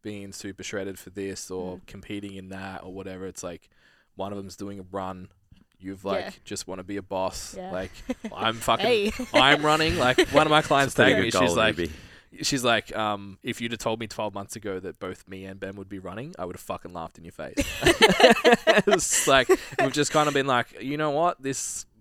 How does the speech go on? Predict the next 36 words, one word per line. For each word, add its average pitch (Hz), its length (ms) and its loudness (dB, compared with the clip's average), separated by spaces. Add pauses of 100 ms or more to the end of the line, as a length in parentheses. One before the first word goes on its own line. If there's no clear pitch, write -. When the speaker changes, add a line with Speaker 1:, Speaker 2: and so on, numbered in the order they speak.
Speaker 1:
like, 120 280 -2
pressure 120 440 -2
that 117 260 -4
I'm 107 160 -8
putting 113 280 -8
on 113 60 -8
myself 113 420 -6
over 107 140 -8
here 104 180 -8
maybe 98 240 -12
Speaker 2:
Yeah. 101 60 -8
Speaker 1:
isn't 95 300 -14
it 101 200 -16
right 104 220 -10
now." 104 220 -12 (500)
But 123 260 2 (240)
I, - 260 -2
I 117 40 2
think 127 220 -2
it's 120 120 -4
important 107 440 -4
maybe 107 200 -8
to 95 100 -12
touch 104 240 -8
on 95 120 -10
too 95 240 -14
that 92 200 -12 (640)
the 98 140 -4
rewards 101 540 -4
that 101 180 -10
came 101 320 -10
with 98 220 -16
those 95 220 -10
deadlines 92 520 -12
and 90 160 -14
those, 90 400 -14